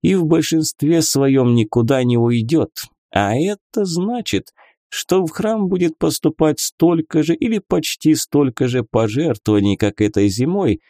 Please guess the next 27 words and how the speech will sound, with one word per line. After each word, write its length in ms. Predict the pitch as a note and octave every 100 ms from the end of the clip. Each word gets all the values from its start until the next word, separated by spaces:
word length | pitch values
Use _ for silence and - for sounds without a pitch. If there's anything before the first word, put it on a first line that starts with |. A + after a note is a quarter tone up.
| _ _
а 200 | G2+ F#2
часть, 520 | - - C#2+ - -
естественно, 840 | A#3+ - - A2+ G2 - C3+ B2+
пойдет 560 | A#2 F#2 F2+ D#2 E2 -
в 80 | F#2+
Ариланту, 720 | G#2+ C#3 E3 G#2+ F#2+ G2+ F2 - _ _ -
а 140 | C#3
там 300 | D3+ F#3 B3
уже 220 | B3+ B3+
более 440 | G#3 F#3 F#3+ G#3 A3
чем 380 | - F#3 F#3 F3+
довольны. 680 | F3+ F3+ F#3+ G#2 E2 - - _
С 160 | - -
ноября 560 | G#2 E2+ D#2 A#2 C3+
по 160 | - F#2
начало 420 | F2+ F2 F2+ E2
марта 520 | E2+ B2 A#2 - F2+ - _ _
в 100 | -
храм 400 | A2+ A2 D#3 E3
поступило 600 | - D#3 - D3+ D3 C#3+
больше, 460 | B2 D3 D#3+ D3+ B2+
чем 260 | - B2+
за 180 | A#2 B2
два 280 | A2 A#2+ B2+
года 420 | A#2+ E3 E3 D3+
до 140 | C#3
этого. 600 | D#3+ F#3+ A#2 - F#2 F2